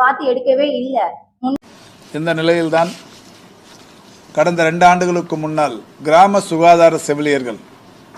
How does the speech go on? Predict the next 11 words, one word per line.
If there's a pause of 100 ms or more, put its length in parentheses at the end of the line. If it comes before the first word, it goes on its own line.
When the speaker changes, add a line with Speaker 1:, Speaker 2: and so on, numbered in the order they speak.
(440)
Speaker 2:
இந்த
வி (120)
எச்
என்
என்று
சொல்லக்கூடிய (120)
கிராம
சுகாதார (100)
செவிலியர்கள் (960)
ஒரு
ரெண்டாயிரத்தி